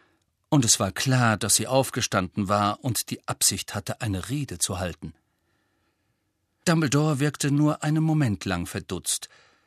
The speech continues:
Dann setzte er sich munter und sah Professor Umbridge aufmerksam an, als ob er sich nichts sehnlicher wünschte, als ihrem Vortrag zu lauschen. Andere Mitglieder des Kollegiums konnten ihre Überraschung nicht so geschickt verbergen.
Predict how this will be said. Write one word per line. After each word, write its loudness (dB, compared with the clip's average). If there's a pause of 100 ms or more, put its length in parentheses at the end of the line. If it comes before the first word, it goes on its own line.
(380)
Dann 6
setzte 2
er 0
sich -2
munter 2
und 0
sah 2
Professor -4
Umbridge -4
aufmerksam -2
an, 0 (640)
als 2
ob -2
er 0
sich 0
nichts 2
sehnlicher 2
wünschte, -2
als -4
ihrem -4
Vortrag -6
zu -6
lauschen. -10 (1160)
Andere 0
Mitglieder -4
des -4
Kollegiums 0
konnten -2
ihre -4
Überraschung -2
nicht 0
so -2
geschickt -4
verbergen. -2